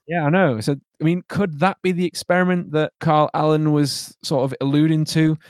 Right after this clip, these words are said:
'Cause ionizing relation, uh, radiation at high enough power,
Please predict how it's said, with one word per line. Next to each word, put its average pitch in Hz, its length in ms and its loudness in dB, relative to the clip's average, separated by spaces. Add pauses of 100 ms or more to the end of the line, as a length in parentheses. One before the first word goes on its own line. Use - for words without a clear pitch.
(180)
'Cause 139 200 -2
ionizing 156 520 2
relation, 143 400 0
uh, 135 200 0 (100)
radiation 135 600 0 (280)
at - 100 -10
high 143 180 -2
enough 139 260 0
power, 123 440 -4